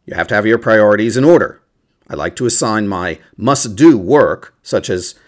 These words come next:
a visit to the grocery store or home improvement store, to the A M hours. The afternoon needs to be unstructured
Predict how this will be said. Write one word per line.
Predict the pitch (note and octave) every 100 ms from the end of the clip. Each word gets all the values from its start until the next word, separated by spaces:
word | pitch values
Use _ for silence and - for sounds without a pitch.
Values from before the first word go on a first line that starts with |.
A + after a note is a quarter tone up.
| _ -
a | G#2+
visit | A2 G2+ G2
to |
the | A2
grocery | A#2+ G#2 - A2
store | - - F#2 F2 A2
or | E2+
home | B2+ G#2
improvement | F2 A#2+ G#2 F#2
store, | - D#2+ D2 G#2+ - -
to | C#3+
the | D3+
A | E3 C3+
M | B2+
hours. | E3+ D#3+ - - - _ _ _ -
The | E2+ -
afternoon | A2+ A2+ G#2 E2 D2+ D2+ _ -
needs | G2+ G2+ -
to | G2+
be | F#2+
unstructured | - A#2+ C3+ - G3 F#3 - B1+